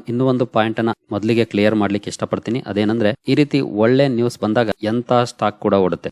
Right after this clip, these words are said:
ನಾನು ಈ ಹಿಂದೆ ಒಂದು ಎಕ್ಸಾಂಪಲ್ ಕೊಟ್ಟಿದ್ದೀನಿ, ಕುದುರೆ ಹಾಗೂ ಕತ್ತೆ. So ಈ ರೀತಿಯ ಸನ್ನಿವೇಶದಲ್ಲಿ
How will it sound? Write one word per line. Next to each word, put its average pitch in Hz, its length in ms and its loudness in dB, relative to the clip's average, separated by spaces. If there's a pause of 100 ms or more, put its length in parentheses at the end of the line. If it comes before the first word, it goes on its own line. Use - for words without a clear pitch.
ನಾನು 123 180 2
ಈ 123 140 4
ಹಿಂದೆ 120 340 0
ಒಂದು 104 140 0
ಎಕ್ಸಾಂಪಲ್ 101 480 0
ಕೊಟ್ಟಿದ್ದೀನಿ, 82 420 -4
ಕುದುರೆ 131 440 0
ಹಾಗೂ 110 220 0
ಕತ್ತೆ. - 340 -2 (400)
So 143 220 2
ಈ 147 80 4
ರೀತಿಯ 156 320 4
ಸನ್ನಿವೇಶದಲ್ಲಿ 135 680 2